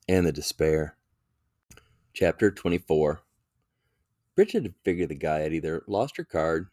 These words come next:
or his nerve. Leaving her card had sort of been a test. Later, she had thought about the idea of an affair, something new. Not that there was anything wrong with Mitch or her marriage. Could she actually have gone through with it?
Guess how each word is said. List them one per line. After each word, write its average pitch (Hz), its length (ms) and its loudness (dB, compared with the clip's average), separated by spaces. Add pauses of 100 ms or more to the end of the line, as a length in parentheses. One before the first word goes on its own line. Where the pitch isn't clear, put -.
(100)
or 117 140 2
his 82 120 -2
nerve. 80 440 -4 (760)
Leaving 226 240 -2
her 87 120 -4
card 85 480 -2 (160)
had 214 180 -12 (180)
sort 285 240 -4
of 226 60 -8
been 139 240 -2 (100)
a 117 60 -14
test. - 500 -10 (520)
Later, 107 440 0
she - 160 -4
had 127 140 0
thought 110 180 -4
about 78 240 -8
the 76 120 -8
idea 78 260 -8
of 76 80 -8
an 76 60 -10
affair, 78 480 -8 (100)
something 85 420 -8
new. 76 320 -8 (680)
Not 214 140 -6
that 92 140 -4
there 82 120 0
was 78 140 -6
anything 95 360 -4
wrong 73 260 -6
with - 160 -10
Mitch - 440 -6 (120)
or 226 140 0
her 202 80 2
marriage. 151 540 -2 (640)
Could 123 120 -16
she - 120 -4
actually 151 320 -4
have 165 140 -4
gone 87 200 -4
through 73 180 -8
with 98 160 -6
it? - 220 -4